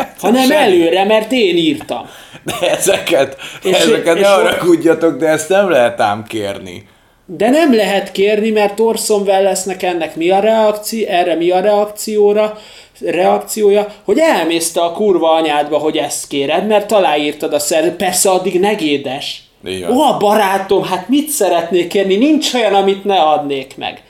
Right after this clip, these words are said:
Speaker 1: Egészen.
Speaker 2: De a nevedet nem írom oda előre.
Speaker 1: De hogy... Istenem.
Speaker 2: Tehát, hogy... hogy, hogy,
Speaker 1: A,
Speaker 2: hogy
Speaker 1: a szarrágás magas iskolája.
Speaker 2: Az, az.
Speaker 1: Ez a szarrágás
Speaker 2: Az.
Speaker 1: magas iskolája.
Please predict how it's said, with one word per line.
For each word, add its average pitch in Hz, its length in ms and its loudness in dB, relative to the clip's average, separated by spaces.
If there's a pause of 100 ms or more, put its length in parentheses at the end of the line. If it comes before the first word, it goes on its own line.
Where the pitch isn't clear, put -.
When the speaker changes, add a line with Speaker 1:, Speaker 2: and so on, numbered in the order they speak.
Speaker 1:
Egészen. 311 360 0
Speaker 2:
De 165 80 0
a - 20 0
nevedet 143 380 -4
nem 139 200 -10
írom 127 260 -14
oda - 200 -16
előre. 55 320 -14
Speaker 1:
De - 60 -10
hogy... 92 200 -10 (1120)
Istenem. - 640 -14 (540)
Speaker 2:
Tehát, 160 180 -2
hogy... 170 300 -2
hogy, 170 360 -4
hogy, 170 420 -10
Speaker 1:
A, - 80 -6
Speaker 2:
hogy 170 140 -6
Speaker 1:
a 107 120 0
szarrágás 87 920 -4
magas 67 340 -12
iskolája. - 720 -8 (200)
Speaker 2:
Az, - 100 -12
az. 147 60 -4
Speaker 1:
Ez 135 100 -2
a 90 80 -8
szarrágás 73 640 -8
Speaker 2:
Az. - 80 -10
Speaker 1:
magas 80 280 -10
iskolája. - 680 -12